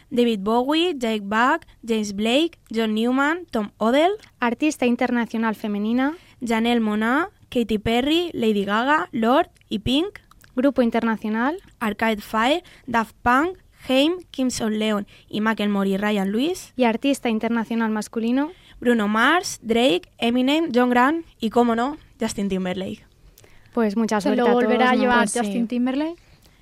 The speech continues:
Speaker 1: Al ser, eh, ingleses, tengo mis dudas, pero puede ser.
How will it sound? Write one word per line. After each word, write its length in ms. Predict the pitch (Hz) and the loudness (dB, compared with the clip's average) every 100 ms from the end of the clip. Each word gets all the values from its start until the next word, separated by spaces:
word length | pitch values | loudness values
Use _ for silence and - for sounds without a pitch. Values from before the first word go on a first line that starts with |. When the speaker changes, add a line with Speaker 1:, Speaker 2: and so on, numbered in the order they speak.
| - - - - - - - | -20 -20 -20 -20 -20 -12 0
Speaker 1:
Al 120 | 254 | 2
ser, 240 | - 294 330 | 6 6 10
eh, 640 | 339 320 311 294 277 269 | 10 10 8 6 4 2
ingleses, 1000 | - 262 254 262 262 294 302 330 - - - _ _ - | 0 0 4 4 4 4 4 2 -4 -12 -20 _ _ -4
tengo 240 | 262 269 | 2 4
mis 180 | 254 220 | 4 2
dudas, 500 | 208 202 180 196 - - - | 2 0 -2 -6 -18 -20 -8
pero 200 | 254 214 | -4 -2
puede 280 | 226 208 185 | 0 0 -2
ser. 300 | - 196 | -4 -10